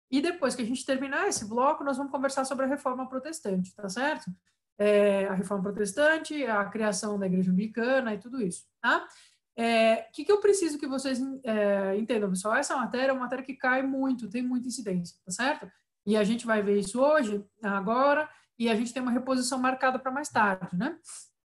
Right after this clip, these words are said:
Então, ah, esse, essa matéria é muito central pra qualquer vestibular que vocês vão prestar, tá certo? Então, ah, eu sei aí que os tempos andam difíceis, né? Mas nós vamos precisar ter uma atenção reforçada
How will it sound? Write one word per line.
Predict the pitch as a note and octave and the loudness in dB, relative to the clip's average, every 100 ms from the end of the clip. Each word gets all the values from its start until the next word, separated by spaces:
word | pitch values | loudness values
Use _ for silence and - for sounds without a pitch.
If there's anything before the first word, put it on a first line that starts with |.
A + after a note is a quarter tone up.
| _ _ _ - | _ _ _ -4
Então, | F#3+ F3+ G3 A3 A#3 A#3+ A#3+ | -2 2 2 2 0 -2 0
ah, | A3+ A3+ A3 A3 G#3+ G#3 G#3 F#3+ - _ _ | 2 4 2 2 2 0 -2 -4 -12 _ _
esse, | A3 E4 - D4 A#3+ | 2 2 2 -2 0
essa | A#3+ B3+ | 0 0
matéria | C4 A3 - A#3+ B3+ A3+ | -2 -2 -2 0 0 0
é | B3 B3 | -2 0
muito | B3 B3+ B3+ C4 C4 C4+ C4+ - C4+ | 0 0 2 4 4 2 -2 -6 -6
central | - C4+ C#4 A#3 G#3 | -6 -8 -4 0 2
pra | A3 | 0
qualquer | A3 B3+ C4 A#3 A3 | 0 0 2 0 0
vestibular | A#3+ A#3+ A3 G#3 | -4 -6 -4 -4
que | |
vocês | A3 | -6
vão | G#3+ G3 | -8 -8
prestar, | B3 - F#3+ | -10 -8 -8
tá | F#3+ | -8
certo? | F#3 B3 C#4 G3+ | -6 -4 -6 -6
Então, | A#3 C4 - _ _ _ | -4 -4 -6 _ _ _
ah, | A3 G#3+ G3+ | 2 4 4
eu | |
sei | F#3 A#3+ A3+ | 2 0 2
aí | G#3 | 2
que | G3+ | 0
os | F3+ | -4
tempos | A3+ G3+ | -4 -2
andam | G#3+ G#3 | -2 -2
difíceis, | G3 F#3 C#4 D4+ A#3 | -2 -2 -2 -2 -4
né? | G3+ A#3+ | -2 0
Mas | A3+ G3+ | 0 -2
nós | G#3 A3 | -2 -2
vamos | A#3 G#3+ | -2 -6
precisar | A#3+ A3+ A#3 | -6 -2 -2
ter | A#3 | -2
uma | A#3 | -8
atenção | B3 A#3+ A#3 | -8 -8 -4
reforçada | A#3+ C4 C4+ B3 G#3+ A3 A#3+ | -4 -2 -2 0 0 0 -6